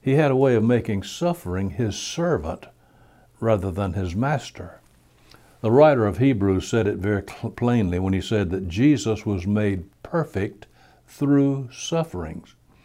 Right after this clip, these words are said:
And that word perfect doesn't mean, uh, without any problems. It may, means complete. Jesus was made complete, and we know He was perfect, of course.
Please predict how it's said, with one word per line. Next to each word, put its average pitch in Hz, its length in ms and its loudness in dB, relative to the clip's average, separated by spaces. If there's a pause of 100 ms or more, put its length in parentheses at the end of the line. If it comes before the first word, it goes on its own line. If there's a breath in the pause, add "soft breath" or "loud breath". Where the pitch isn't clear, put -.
(400 loud breath)
And 107 80 -2
that 120 100 0
word 123 260 0
perfect 123 760 -4
doesn't 107 260 0
mean, 123 460 -2 (440 loud breath)
uh, 110 300 -14
without 107 400 2
any 101 160 0
problems. 92 580 -4
It 101 140 -6
may, 98 280 -2 (180)
means 104 340 -2
complete. 98 680 -4 (240 soft breath)
Jesus 135 500 -2
was 107 160 -12
made 120 300 -2
complete, 104 640 -4 (380 soft breath)
and 101 120 -4
we 107 80 0
know 104 140 0
He 101 100 2
was 113 320 0
perfect, 82 420 -6
of 76 120 -10
course. - 360 -8